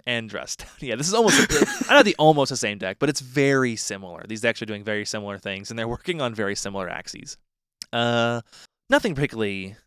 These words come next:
interesting in this. Like, I don't think I even seen any, like, New Capenna cards in this particular list, even in the sideboard. But yeah, that's kinda funny. This is, uh,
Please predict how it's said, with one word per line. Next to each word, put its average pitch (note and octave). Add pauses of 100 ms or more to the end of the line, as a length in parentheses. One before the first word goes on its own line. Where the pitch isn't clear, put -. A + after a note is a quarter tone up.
(340)
interesting D#3
in C#3
this. C#3
Like, A2+ (100)
I C3
don't E3+
think A2+
I A2
even G#2+
seen G#2+
any, G2+
like, F#2
New G#2
Capenna F#2
cards F#2+ (400)
in G2+
this G#2
particular A2+
list, A2 (100)
even A2
in G2
the F#2+
sideboard. - (440)
But C#3+
yeah, A#2+
that's A#2+
kinda A#2+
funny. G2+
This B2
is, A#2+ (580)
uh, G2